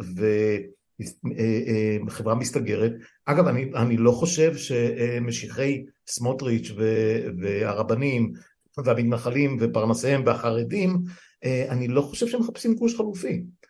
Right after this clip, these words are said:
לגוש המערבי. הם, הם חושבים ש-, אתה יודע, עם לבדד ישכון, ואנחנו, יש לנו את האלוהים שלנו, ויש לנו את האדמות הטרשים של השומרון, או מה שזה לא יהיה,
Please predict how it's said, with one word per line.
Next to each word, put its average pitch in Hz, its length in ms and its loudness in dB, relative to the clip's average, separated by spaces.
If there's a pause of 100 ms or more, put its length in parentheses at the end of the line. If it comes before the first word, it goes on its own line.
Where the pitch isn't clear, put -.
(140)
לגוש 117 340 4
המערבי. 104 600 2
הם, 139 240 -2
הם 139 100 -2
חושבים 147 300 2
ש-, 180 100 2 (680)
אתה 175 80 -6
יודע, 202 160 2
עם 151 200 2
לבדד 160 360 8
ישכון, 117 440 -2 (460)
ואנחנו, 123 920 6
יש 180 100 6
לנו 196 160 6
את 190 100 4
האלוהים 185 380 4
שלנו, 104 480 -2 (340)
ויש 135 240 4
לנו 175 240 12
את 175 80 6
האדמות 160 540 6
הטרשים 160 440 0
של 156 140 -2
השומרון, 135 440 0
או 127 80 2
מה 117 140 2
שזה 120 200 -4
לא 117 140 4
יהיה, 107 240 0